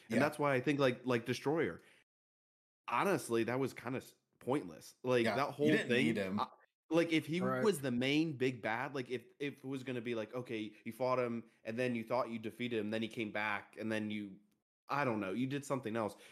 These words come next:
Speaker 1: but then you
Speaker 3: Yeah.
Speaker 1: found out really Loki was it, they should have just had Loki and Thor fight the first time, and then fight a second time or something.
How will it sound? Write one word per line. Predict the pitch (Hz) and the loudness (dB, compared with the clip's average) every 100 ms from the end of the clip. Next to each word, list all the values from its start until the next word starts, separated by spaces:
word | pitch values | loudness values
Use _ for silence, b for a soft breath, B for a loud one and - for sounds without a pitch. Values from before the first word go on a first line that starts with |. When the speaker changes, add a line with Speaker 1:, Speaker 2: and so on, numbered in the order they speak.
| B | B
Speaker 1:
but | 127 | 0
then | 131 131 | 4 4
you | |
Speaker 3:
Yeah. | 120 | 4
Speaker 1:
found | 120 117 | 2 2
out | 110 104 | 2 2
really | 127 113 | 4 4
Loki | 104 127 151 139 113 | 4 4 4 2 2
was | 101 95 | 2 2
it, | 98 95 b b b | 0 -2 b b b
they | 131 | 0
should | 131 156 | 2 0
have | |
just | 135 120 | -2 -4
had | 117 | -4
Loki | 113 123 139 123 110 101 92 - | 0 0 0 -2 -2 -4 -8 -8
and | 110 101 | -8 -4
Thor | 110 101 | -2 -2
fight | - 98 92 | -2 -4 -4
the | 95 | -8
first | 131 139 - | -4 -6 -6
time, | 101 90 90 90 - b b | -6 -4 -4 -8 -12 b b
and | 113 | 0
then | 120 | 2
fight | 110 101 95 | 2 0 0
a | |
second | 92 123 - 104 85 _ | 0 -2 -2 -6 -8 _
time | - 92 87 | -6 -4 -4
or | |
something. | - 92 92 | -6 -6 -8